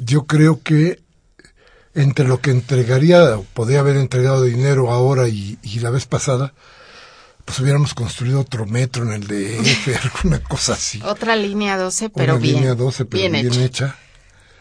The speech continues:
Speaker 1: La línea trece no, porque el número está maldito,
Speaker 2: No,
Speaker 1: ¿no?
Speaker 2: no, no.
Speaker 1: Entonces,
Speaker 2: Bueno, hay
Speaker 1: este,
Speaker 2: quienes dicen que es de, de,
Speaker 1: <laughs> de buena
Speaker 2: de
Speaker 1: suerte,
Speaker 2: buena
Speaker 1: ¿verdad?
Speaker 2: suerte.
Speaker 1: Pero bueno, a ver, entonces,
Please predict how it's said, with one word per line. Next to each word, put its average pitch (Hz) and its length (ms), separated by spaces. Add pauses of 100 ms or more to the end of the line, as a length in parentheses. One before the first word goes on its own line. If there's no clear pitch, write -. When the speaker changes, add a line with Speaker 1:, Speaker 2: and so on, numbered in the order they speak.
(120)
Speaker 1:
La 135 140
línea 156 360
trece 147 320
no, 127 180
porque 117 220
el 113 60
número 123 260
está 117 220
maldito, 104 500
Speaker 2:
No, 175 180
Speaker 1:
¿no? - 0
Speaker 2:
no, 151 180
no. 143 100
Speaker 1:
Entonces, - 340
Speaker 2:
Bueno, 240 220
hay 254 100
Speaker 1:
este, 302 160
Speaker 2:
quienes 294 320
dicen 208 340
que 165 220
es 156 80
de, 175 140 (160)
de, 147 320 (120)
Speaker 1:
<laughs> 67 200
de 139 80
buena 139 240
Speaker 2:
de 123 60
Speaker 1:
suerte, 131 180
Speaker 2:
buena 143 180
Speaker 1:
¿verdad? 101 240
Speaker 2:
suerte. - 100 (520)
Speaker 1:
Pero 185 160
bueno, 208 160
a 185 40
ver, 202 220
entonces, 202 680